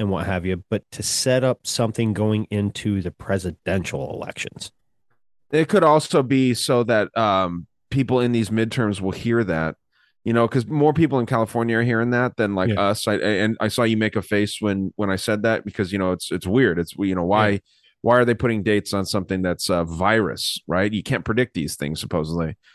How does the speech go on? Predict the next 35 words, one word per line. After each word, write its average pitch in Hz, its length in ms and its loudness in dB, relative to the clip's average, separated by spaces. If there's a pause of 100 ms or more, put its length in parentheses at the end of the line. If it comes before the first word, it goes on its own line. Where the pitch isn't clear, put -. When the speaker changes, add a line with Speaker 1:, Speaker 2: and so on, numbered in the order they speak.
(360)
Speaker 2:
Uh, 95 300 2
or 95 100 0
can 110 320 -2
you? 95 200 -4 (340)
Speaker 1:
Oh, 95 200 -2
Speaker 2:
But, 123 360 4 (200)
Speaker 1:
are 90 120 -4
they 160 120 -4
Speaker 2:
you 147 60 -2
Speaker 1:
really? 135 140 2
Speaker 2:
know, 123 340 0 (340)
<laughs> - 360 -20
yeah. 123 360 2 (680)
Uh, 123 460 4 (760)
I 143 140 4
think 165 200 2
it's 156 160 0
to 151 60 -4
kinda 139 240 2
sway 127 480 2
the 113 120 -2
midterms, 104 580 -2
to 104 60 -4
be 110 100 2
like, 104 180 0 (100)
"Oh, 139 220 2
we, 104 120 0
we 120 200 0
wanna 117 260 2
make 107 240 -2
sure 120 180 0
that 104 160 -2
this, - 300 -4 (420)
you 110 80 0
know, 90 300 -2